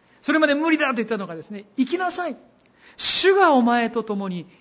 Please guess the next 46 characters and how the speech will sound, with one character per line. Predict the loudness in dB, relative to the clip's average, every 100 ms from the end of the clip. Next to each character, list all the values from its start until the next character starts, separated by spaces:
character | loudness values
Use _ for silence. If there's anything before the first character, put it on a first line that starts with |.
| _
い | -14
て | -10 -12
く | -10
だ | -12 -10
さ | -10
る | -8
よ | -4 -2
う | -2
に」 | -4
と | -4 -8 -8 -12 -20 _
三 | -10 -6 -6
十 | -6
七 | -10 -10
節 | -12 -14
で | -14 -14 -20 _ _ _ -6
言 | -6
っ |
て | -4
送 | 0 2
り |
出 | 4 2
し |
て | -2
る |
ん | -6
で |
す | -12 -16
ね。 | -16 -18 _ _ _ _ _ _ _
一 | -2 4
人 | 6
の | 4
信 | 0 0 -2 0
仰 | 0 2
の |
影 | 2 2
響 | 0
力 | -2 -4
っ | -4
て |
い | -4
う |
の | -2
は、 | -2 -2 -6
周 | 2 6 6 4
り | 2
に | 0 -4